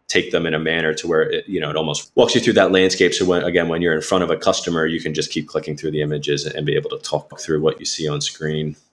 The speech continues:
On the back end, another deliverable is, is a materials quantity takeoff. So we spec all the information that you would need from the design. So things like, you know, paver, square footages, face foot of wall, linear foot of, of caps and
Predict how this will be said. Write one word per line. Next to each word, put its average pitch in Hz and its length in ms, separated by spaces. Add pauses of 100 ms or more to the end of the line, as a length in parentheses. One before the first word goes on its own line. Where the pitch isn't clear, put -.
(160)
On 90 140
the - 60
back 87 380
end, 85 180
another 85 400 (220)
deliverable 80 580
is, 76 100
is - 140
a 76 60 (140)
materials 82 420
quantity 80 380
takeoff. 82 560 (340)
So - 160
we 76 80
spec - 400 (140)
all 95 200
the 90 120
information 82 640
that 80 200
you 95 60
would 78 180
need 85 300
from 87 160
the 82 80
design. 85 480 (240)
So 85 140
things 76 320
like, 69 240
you 80 60
know, 73 100
paver, 76 480
square 73 260
footages, 71 800
face 80 200
foot 78 220
of 73 220
wall, 76 760
linear 80 300
foot 76 360
of, 76 360
of 80 180
caps 73 460
and 76 180